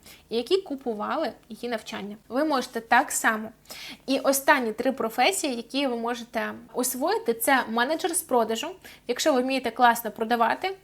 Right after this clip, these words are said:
то, будь ласка, просто сидіть, зідзвонюйтесь по телефону, по відеозв'язку і отримуйте відсоток від продажів, наприклад, курсів блогерів. А таких експертів зараз небагато, їх теж дуже сильно цінують, якщо ви якісно виконуєте свою роботу.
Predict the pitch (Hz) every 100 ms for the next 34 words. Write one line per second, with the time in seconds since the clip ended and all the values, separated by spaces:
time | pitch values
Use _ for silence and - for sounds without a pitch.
0 | - 254 269 254 240 247 262 - 269 -
1 | 262 262 269 262 233 302 - 226 233 226
2 | 254 254 240 226 - 254 294 302 - 269
3 | 262 262 - 247 269 254 269 262 269 -
4 | 233 - - - - 294 277 240 262 254
5 | 247 220 226 220 233 311 240 240 - 233
6 | 226 226 269 339 - 233 226 240 277 254
7 | 262 - 226 - 226 208 226 214 202 -
8 | - 226 247 302 311 - - - 277 294
9 | 233 233 262 233 226 233 254 247 226 240
10 | 302 247 226 - 247 254 214 233 262 262
11 | 240 233 226 - 220 285 294 - 254 226
12 | 220 226 262 247 220 220 220 220 220 214
13 | 214 208 202 185